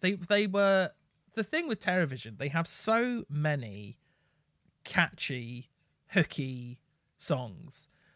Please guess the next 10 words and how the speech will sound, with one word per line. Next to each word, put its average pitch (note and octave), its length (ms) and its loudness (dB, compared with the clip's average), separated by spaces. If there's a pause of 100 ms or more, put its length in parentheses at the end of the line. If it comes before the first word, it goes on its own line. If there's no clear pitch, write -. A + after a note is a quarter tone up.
that, D3+ 380 4
I F3+ 80 4
mean, G3 160 4
they A#3 160 2
did G3+ 160 -4
sixteen D#3 600 -6
songs B2+ 360 -6
that C2 220 -12
night. F#2 320 -12 (760)
Um, C#3+ 440 6